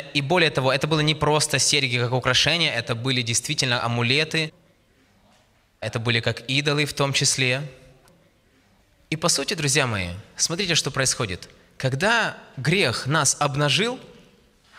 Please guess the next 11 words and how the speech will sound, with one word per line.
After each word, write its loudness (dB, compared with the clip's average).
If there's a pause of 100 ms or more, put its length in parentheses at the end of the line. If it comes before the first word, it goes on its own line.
(1120)
Господь 0 (180)
предлагает 0
что-то 0
своё. 0
Он 0
предлагает, 0 (640)
а, 0 (280)
укрыться -2 (400)
к-, -8
определёнными 0
одеждами. -4